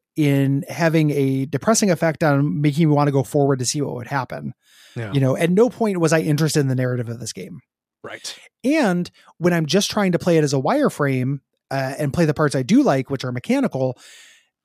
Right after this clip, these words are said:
Speaker 1: roughly a fourth of the time when I go and find a hidden cache, it's just a paragraph about the narrative.
Speaker 2: Yes.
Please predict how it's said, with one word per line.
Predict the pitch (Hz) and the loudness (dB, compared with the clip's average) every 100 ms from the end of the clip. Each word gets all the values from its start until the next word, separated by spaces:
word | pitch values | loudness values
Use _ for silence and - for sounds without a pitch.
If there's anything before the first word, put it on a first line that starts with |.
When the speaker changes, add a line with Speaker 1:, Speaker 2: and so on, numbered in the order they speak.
| _ _ _ 208 | _ _ _ -14
Speaker 1:
roughly | 143 139 - 170 | -6 -6 0 2
a | 160 | 2
fourth | - 180 185 190 | 0 2 2 2
of | 175 | -2
the | 180 | -2
time | - 254 208 175 170 | -2 -2 0 0 -2
when | 190 147 151 | -2 -2 0
I | 147 | 0
go | 135 156 | 2 2
and | 156 135 | 2 0
find | 151 147 | 0 0
a | 131 | 0
hidden | 127 143 139 127 | -2 -2 -4 -4
cache, | 190 175 139 - - | -4 -2 -2 -4 -8
it's | 147 135 - | -6 -6 -4
just | - 147 147 | -2 -2 -4
a | |
paragraph | - 143 139 135 120 135 | -2 0 0 0 -2 -4
about | 127 120 | -4 -4
the | 123 | -6
narrative. | 120 127 - 190 165 - _ _ _ | -8 -8 -12 -16 -20 -20 _ _ _
Speaker 2:
Yes. | - - - - | -10 -6 -6 -8